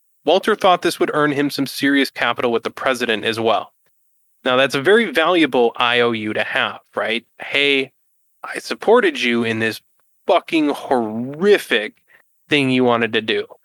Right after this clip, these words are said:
It's time to pay up." Now, it might be a nice arrangement, and it might be valuable capital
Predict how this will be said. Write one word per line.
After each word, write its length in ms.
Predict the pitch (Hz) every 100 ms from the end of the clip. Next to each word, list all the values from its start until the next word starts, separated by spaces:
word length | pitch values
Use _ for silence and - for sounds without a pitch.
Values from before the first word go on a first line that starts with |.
| _ _ -
It's 200 | 151 143
time 260 | - 147 131
to 60 |
pay 300 | 120 135 123
up." 320 | 110 - - - _ _ _ _ _ _ _ _
Now, 300 | 139 127 120 - _ _ -
it 180 | 175
might 340 | 170 208 254 -
be 340 | 170 156 151 143 _ _ _ _
a 100 | 175
nice 280 | 143 139 -
arrangement, 640 | 147 120 107 117 123 - -
and 80 | 147
it 120 | 135
might 200 | 156 185
be 140 | 190
valuable 460 | 147 127 127 127 123
capital 640 | - 170 165 127 110 113